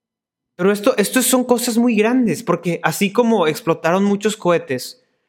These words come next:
antes de aterrizar de la manera horizontal, de vertical, antes de que explotaran, antes de que aterrizaran verticalmente, pues ahora también va a haber explosiones cuando traten de hacer este nuevo, esta nueva tecnología y manera de aterrizar.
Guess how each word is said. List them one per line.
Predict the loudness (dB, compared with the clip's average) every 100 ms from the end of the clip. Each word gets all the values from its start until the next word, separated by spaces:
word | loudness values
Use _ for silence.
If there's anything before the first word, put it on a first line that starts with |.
| _
antes | -2 0 0
de | 0
aterrizar | 2 0 0 0
de | 0
la | 0
manera | 0 0 0
horizontal, | 0 -2 -4 -2 -2 -2 -8 _ _ _ _
de | 0 2
vertical, | 0 -2 -2 -2 0
antes | -2 -2
de |
que | -2
explotaran, | -2 -2 -2 -2
antes | -4 -6
de | -6
que | -8 -10 _ _ _ _ _
aterrizaran | -4 -2 0 0 0
verticalmente, | -2 -4 -2 0 -2 -6 -10 -16 _ _ _ _ _ _ _
pues | -4 0
ahora | 0 0
también | -2 0 0 0
va |
a | 2
haber | 2
explosiones | 0 -2 -2 0 0 0 -4 -6
cuando | -2 0 0
traten | -2 -2 -4
de | -4
hacer | -2 -4 -4 -8
este | -8 -8 -4 -2
nuevo, | 0 0 0 0 0 -2 -6 _ _ _ _
esta | -12 -2
nueva | 0 2 2 2 0 -2 -4
tecnología | -4 0 0 -2 -2 0 0
y | 0
manera | -2 -2 -2
de |
aterrizar. | -4 -6 -12 -8 -8 -8 _